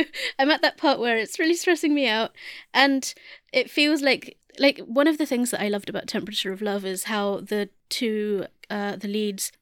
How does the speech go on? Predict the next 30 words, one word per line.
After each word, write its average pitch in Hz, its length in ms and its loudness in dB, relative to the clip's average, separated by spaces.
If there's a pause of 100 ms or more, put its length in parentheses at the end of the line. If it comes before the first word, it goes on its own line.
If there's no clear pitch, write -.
(160)
they, 220 340 2
it 269 140 4
was 262 100 -2
also 220 240 0
about 214 220 -6
communication, 196 640 -6
and 226 120 -4
it 202 80 -4
was 214 120 -4
also 220 240 -4
about 214 200 -10
me-, 208 280 -4
meeting 220 260 -4
in 208 100 -6
the 214 60 -6
middle. - 340 -8 (240)
So 240 500 2 (280)
there 247 220 2
was 254 160 2
always 240 720 0
that 208 340 -4
element 220 500 -2
of 208 360 -6 (180)
they 233 180 2
would 220 200 0
go 214 140 2
to 208 200 -4
each - 220 -6
other, 185 380 -6
and 202 420 -6